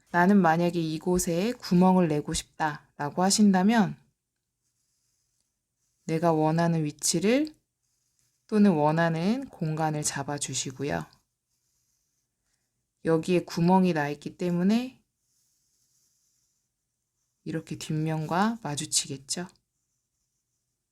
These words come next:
요 라인들을 생각해 주시는 거예요.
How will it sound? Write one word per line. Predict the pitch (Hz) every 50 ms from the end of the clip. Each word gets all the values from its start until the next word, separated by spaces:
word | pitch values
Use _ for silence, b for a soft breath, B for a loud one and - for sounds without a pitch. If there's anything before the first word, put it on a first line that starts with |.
| _ _ _ _ _ _ _ _ _ _ _ _ _ _ _ _ _ _ _ _ _ _ _ _ _ _ _ _ _ _ _ _ _ _ _ _ _ _ _ _ _ _ _ -
요 | 180 160
라인들을 | 156 151 151 151 160 165 170 170 165 160 165
생각해 | 165 226 233 240 240 247 226 - 202 180
주시는 | 147 143 135 - 151 143 139 135 131
거예요. | 135 135 135 139 139 139 _ _